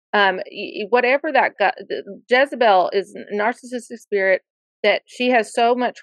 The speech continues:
hold on to that. So whatever the government touches, that spirit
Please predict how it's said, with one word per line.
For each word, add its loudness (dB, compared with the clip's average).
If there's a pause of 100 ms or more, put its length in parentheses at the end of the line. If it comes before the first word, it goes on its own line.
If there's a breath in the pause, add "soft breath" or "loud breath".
hold 2
on -2
to -16
that. -2
So -4
whatever 0
the -4 (100)
government 0 (160)
touches, -4 (140)
that 2
spirit -2